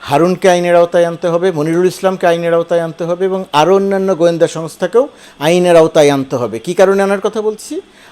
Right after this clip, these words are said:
আয়নাঘর, আয়নাঘর আপনারা বুঝতে পারছেন। মানুষকে তুলে নিয়ে গিয়ে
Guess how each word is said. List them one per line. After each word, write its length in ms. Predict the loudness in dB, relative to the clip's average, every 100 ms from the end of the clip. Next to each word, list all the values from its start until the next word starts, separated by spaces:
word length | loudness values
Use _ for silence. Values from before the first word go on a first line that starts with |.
| -6
আয়নাঘর, 540 | 0 2 2 0 0 -2 -8 _ _ _ _ _ _ _ -2
আয়নাঘর 380 | 2 2 4
আপনারা 260 | 2 4 0
বুঝতে 240 | 0 -2
পারছেন। 400 | -4 -4 -8 -18 -18 -20 -20 -20 -20 -8
মানুষকে 580 | -2 2 2 -2 -2 -2
তুলে 460 | -2 -4 2 2
নিয়ে 380 | 2 0 -2 -2
গিয়ে 460 | -4 0 2 2